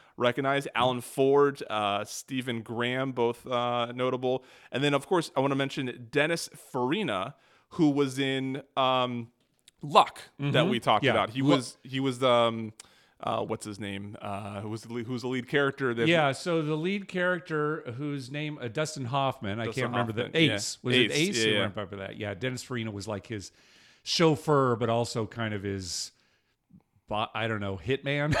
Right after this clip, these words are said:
Speaker 2: <laughs> Yeah, I, we didn't kill anybody.
Speaker 1: Kinda
Speaker 2: At least, did he?
Speaker 1: sideman, like,
Speaker 2: I
Speaker 1: kinda
Speaker 2: don't know,
Speaker 1: s-,
Speaker 2: something
Speaker 1: yeah,
Speaker 2: like
Speaker 1: kinda
Speaker 2: that.
Speaker 1: errand boy, almost.
Speaker 2: Oh, Dennis Farina was great.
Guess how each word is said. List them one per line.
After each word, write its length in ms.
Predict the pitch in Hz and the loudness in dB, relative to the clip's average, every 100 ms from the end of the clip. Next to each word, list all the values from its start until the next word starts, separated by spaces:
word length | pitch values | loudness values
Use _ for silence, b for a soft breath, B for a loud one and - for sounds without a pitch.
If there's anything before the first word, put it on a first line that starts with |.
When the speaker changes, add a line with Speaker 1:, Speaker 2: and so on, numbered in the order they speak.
| 190 | 4
Speaker 2:
<laughs> 120 | - | 8
Yeah, 160 | 277 | 8
I, 140 | 196 240 | 8 6
we 140 | 247 | 6
didn't 200 | 269 202 | 4 4
kill 260 | - 196 151 | 4 4 4
anybody. 440 | 113 101 110 123 | 2 -2 -2 2
Speaker 1:
Kinda 160 | 220 214 | 6 6
Speaker 2:
At 80 | 127 | 6
least, 240 | 151 190 | 6 8
did 120 | 156 | 6
he? 80 | 123 | 4
Speaker 1:
sideman, 120 | 120 | 4
like, 120 | 123 123 | 4 4
Speaker 2:
I 40 | |
Speaker 1:
kinda 160 | 156 123 | 4 2
Speaker 2:
don't 60 | |
know, 80 | 104 | 0
Speaker 1:
s-, 100 | 104 | -2
Speaker 2:
something 100 | 123 | 0
Speaker 1:
yeah, 200 | 139 113 | 0 0
Speaker 2:
like 160 | 101 92 | -2 -2
Speaker 1:
kinda 160 | 165 | 0
Speaker 2:
that. 60 | 120 | 6
Speaker 1:
errand 280 | 139 190 127 | 6 6 2
boy, 220 | 85 82 | -4 -4
almost. 480 | 101 101 147 143 123 | -2 6 8 10 8
Speaker 2:
Oh, 40 | |
Dennis 300 | 147 147 135 | 4 4 2
Farina 360 | - 127 117 110 | -2 -2 -2 -2
was 240 | 101 95 | -2 -4
great. 420 | 95 113 110 107 | -6 -2 -2 -2